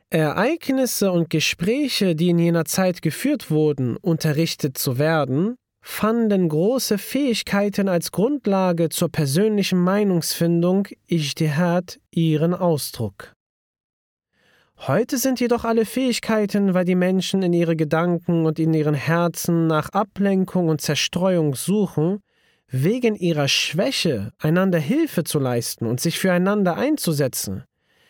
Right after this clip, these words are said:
wegen ihrer Vorliebe für Fragen der Politik und der Philosophie,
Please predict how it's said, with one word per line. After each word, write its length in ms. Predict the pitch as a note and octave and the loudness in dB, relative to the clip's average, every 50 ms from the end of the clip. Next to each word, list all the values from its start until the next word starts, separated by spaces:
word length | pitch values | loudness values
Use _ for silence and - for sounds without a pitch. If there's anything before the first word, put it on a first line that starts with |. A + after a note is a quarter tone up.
| _ _ _ - | _ _ _ -4
wegen 380 | C#3 D3 G#3 B3 A#3+ B3 A#3 | -2 0 0 2 0 0 0
ihrer 240 | A3 G3 F#3 F#3+ G3 | 0 0 0 0 -2
Vorliebe 640 | - - - C4 C#4 D4 C#4 C4 B3+ B3 A#3+ G#3 G#3+ | -2 -2 -2 0 0 2 2 0 0 0 0 0 -2
für 180 | G3 - - F#3+ | -2 -2 -2 -2
Fragen 600 | E3 - - - G#3 A3+ A#3+ A#3 G#3 G#3+ G#3 G3+ | -2 -4 -4 -2 0 0 0 0 0 0 0 2
der 100 | G3+ F#3+ | 0 0
Politik 600 | - - G3 G3 G3 G3 F3 - - C#4 C4 - | 0 0 0 0 0 0 -2 -2 -2 -2 0 0
und 120 | A3 G3+ F#3 | 0 0 2
der 120 | G3 F3+ | 0 0
Philosophie, 920 | - - G#3 G3 F#3+ E3 D#3+ E3 D3+ - - A#3 B3 A3 D#3 A2 D#2 A#2+ | 0 0 0 0 2 0 0 -2 -2 -2 -2 -2 0 0 0 -2 -4 -8